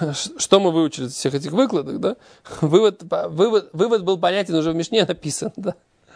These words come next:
В Мишне было написано, повелительные заповеди, связанные со временем, женщины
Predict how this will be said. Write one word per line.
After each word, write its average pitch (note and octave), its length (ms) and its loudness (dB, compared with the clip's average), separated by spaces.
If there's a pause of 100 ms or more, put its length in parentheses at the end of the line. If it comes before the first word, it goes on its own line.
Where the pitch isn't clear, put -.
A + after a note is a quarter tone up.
(680)
В - 40 -14
Мишне D#3 140 -4
было D3 140 2
написано, G#3+ 680 -2 (440)
повелительные E3+ 340 0
заповеди, C#3 320 2
связанные F#3 720 0
со D#3+ 160 -2
временем, C#3+ 440 -6
женщины F#3 680 0